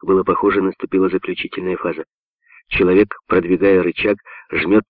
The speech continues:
энергичнее, и от каждого его движения проем между створками становится шире, а он нажимает и нажимает на свое орудие, изредка замирая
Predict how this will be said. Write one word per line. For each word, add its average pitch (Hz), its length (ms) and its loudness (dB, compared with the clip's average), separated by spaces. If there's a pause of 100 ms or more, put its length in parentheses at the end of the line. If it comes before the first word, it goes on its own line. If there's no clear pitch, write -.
(140)
энергичнее, 98 920 -2 (280)
и 85 100 -4
от 87 120 0 (100)
каждого 95 440 0
его 92 200 2
движения 101 600 0
проем 98 460 2
между 90 300 -2
створками 113 640 0 (400)
становится 98 460 0
шире, 95 400 0 (460)
а - 100 -6
он 90 240 0
нажимает 92 760 0
и 92 80 -2
нажимает 92 720 -2
на 98 200 -2
свое 98 300 0
орудие, 101 640 2 (160)
изредка 98 760 -4
замирая 95 560 0